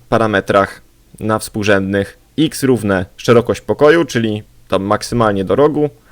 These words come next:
y równe wysokość pokoju minus zero razy sześćdziesiąt cztery. Zero razy sześćdziesiąt cztery to jest zero. Więc na wysokości po prostu maksymalnej pokoju, czyli na samym dole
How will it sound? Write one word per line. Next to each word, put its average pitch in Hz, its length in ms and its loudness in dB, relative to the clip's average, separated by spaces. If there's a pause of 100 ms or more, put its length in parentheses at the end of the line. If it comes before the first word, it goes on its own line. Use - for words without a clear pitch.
(380)
y 160 360 4
równe 120 380 0 (180)
wysokość 139 760 0 (280)
pokoju 127 560 4 (200)
minus 151 640 0 (380)
zero 156 460 6
razy 131 260 2
sześćdziesiąt 117 420 -2
cztery. - 360 -4 (320)
Zero 175 260 4
razy 143 200 4
sześćdziesiąt 127 360 0
cztery 143 280 2
to 139 100 0
jest - 260 -6 (140)
zero. 123 380 2 (520)
Więc 156 360 2 (120)
na 147 200 4
wysokości 131 540 0
po 113 100 -2
prostu 110 480 0 (140)
maksymalnej 104 640 0
pokoju, 117 440 2
czyli 131 220 -2
na 123 120 0
samym 113 420 0
dole 87 340 2